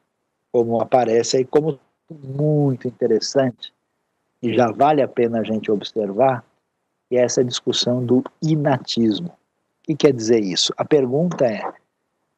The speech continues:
os elementos que são pertinentes à nossa, ah, maneira de lidar com o mundo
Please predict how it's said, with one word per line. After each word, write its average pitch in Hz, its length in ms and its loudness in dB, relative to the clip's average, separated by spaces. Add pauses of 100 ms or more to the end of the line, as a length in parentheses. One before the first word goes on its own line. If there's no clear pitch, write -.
(160)
os 131 200 -2
elementos 160 960 0
que 123 220 -8
são 117 400 -2 (300)
pertinentes 123 1300 -2 (220)
à 113 240 -2
nossa, 113 840 0 (720)
ah, 113 520 0 (280)
maneira 131 500 2
de 120 140 -2
lidar 110 500 -4 (120)
com 107 160 -4
o 104 60 -6 (100)
mundo 123 520 -4